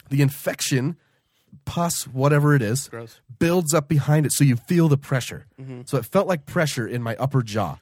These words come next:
Speaker 2: So you have a pimple in your jaw.
Speaker 1: Yeah. But then I was sitting at home one day watching T V. I was, felt terrible,
Speaker 2: Mm-hmm.
Speaker 1: you know, after getting, I was, I was on my ass for, like, three days because of this dentist.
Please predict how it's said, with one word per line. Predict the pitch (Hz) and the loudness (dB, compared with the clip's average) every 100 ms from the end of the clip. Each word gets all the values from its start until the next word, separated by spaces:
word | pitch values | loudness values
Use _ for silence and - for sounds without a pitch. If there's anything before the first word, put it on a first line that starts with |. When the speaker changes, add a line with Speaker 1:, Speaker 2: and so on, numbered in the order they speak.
| _ | _
Speaker 2:
So | _ 135 | _ -10
you | 127 | -8
have | |
a | 117 | -8
pimple | 143 135 110 107 | -8 -10 -10 -12
in | |
your | 107 | -12
jaw. | 104 110 104 107 | -10 -10 -10 0
Speaker 1:
Yeah. | 160 98 - _ _ | 2 2 -4 _ _
But | 156 143 | 0 2
then | 220 233 147 139 139 _ _ _ _ _ _ | 2 4 2 0 -6 _ _ _ _ _ _
I | 143 | 0
was | 139 | 2
sitting | - 220 | 2 0
at | 180 | 0
home | 156 156 | 2 2
one | 127 113 | 2 0
day | 117 135 | 0 0
watching | 139 123 135 | 0 -2 -4
T | - 139 | -2 -2
V. | 120 113 131 | 0 -2 -2
I | 120 | -6
was, | 104 | -8
felt | - - 160 - - _ _ - | -10 -4 -4 -4 -14 _ _ -12
terrible, | - 208 196 165 101 78 - _ | -4 6 8 8 6 -2 -12 _
Speaker 2:
Mm-hmm. | 123 131 120 | -10 -8 -8
Speaker 1:
you | 127 | -6
know, | 113 | -4
after | 107 113 123 | -6 -8 -6
getting, | 117 113 | -6 -4
I | 127 | -2
was, | 127 123 - - | 0 -2 -6 -2
I | 196 | 0
was | 185 135 - _ _ _ - | 2 -2 -8 _ _ _ 0
on | 147 | 2
my | 147 135 | 4 4
ass | 123 113 | 4 0
for, | - | -2
like, | 107 - | -6 -6
three | - - 151 160 | -14 -4 0 2
days | 131 120 98 | 4 2 0
because | 101 101 95 | -4 -8 -8
of | |
this | 90 | -12
dentist. | - 101 76 - | -10 -10 -10 -14